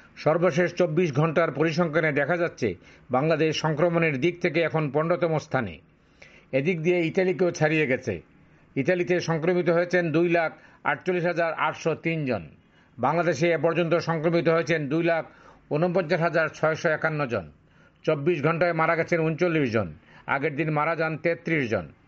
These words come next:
জনস্বাস্থ্য বিশেষজ্ঞরা বলছেন, নমুনা পরীক্ষা কমানোর ফল ভালো হয়নি।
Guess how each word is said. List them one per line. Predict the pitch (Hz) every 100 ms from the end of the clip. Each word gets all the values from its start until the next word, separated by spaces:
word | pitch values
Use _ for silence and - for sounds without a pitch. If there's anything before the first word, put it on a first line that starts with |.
| _ - - _ -
জনস্বাস্থ্য | 160 180 196 202
বিশেষজ্ঞরা | 185 180 185 175 175
বলছেন, | 160 185 190 190
নমুনা | 160 170 180
পরীক্ষা | 170 180 185 185
কমানোর | 151 165 170 170
ফল | - 160 165 170
ভালো | 143 160 170
হয়নি। | 143 123 92